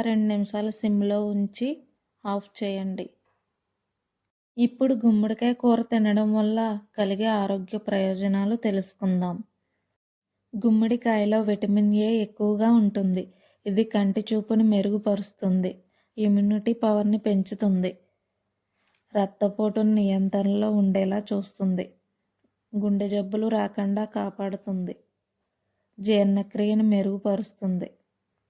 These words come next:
బరువు తగ్గించడంలో సహాయపడుతుంది,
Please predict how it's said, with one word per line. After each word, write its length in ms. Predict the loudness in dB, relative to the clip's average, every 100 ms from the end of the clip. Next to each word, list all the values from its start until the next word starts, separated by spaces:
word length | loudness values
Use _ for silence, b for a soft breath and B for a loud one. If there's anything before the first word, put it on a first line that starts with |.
| _ _ _ _ _ _ _ _ _
బరువు 340 | 0 2 2 2
తగ్గించడంలో 920 | 2 0 2 2 2 0 0 0 -2 -4 -8 _ _
సహాయపడుతుంది, 1000 | -6 -2 -2 -2 -2 -4 -4 -4 -6